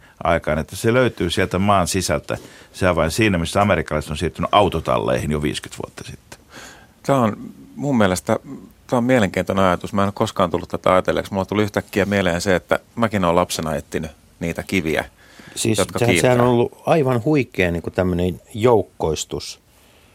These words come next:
Speaker 3: ö, t-, tapa, että, että, että koulussa opetettiin,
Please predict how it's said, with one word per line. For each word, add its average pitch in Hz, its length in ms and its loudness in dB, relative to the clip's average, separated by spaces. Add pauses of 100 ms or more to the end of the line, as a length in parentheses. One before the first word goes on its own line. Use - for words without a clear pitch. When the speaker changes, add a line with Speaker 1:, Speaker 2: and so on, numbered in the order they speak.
(180)
Speaker 3:
ö, 78 340 -4
t-, 92 500 -6
tapa, 95 380 2
että, 80 240 -6
että, 92 240 -4 (140)
että 87 220 -8 (200)
koulussa 139 500 0
opetettiin, 143 880 -2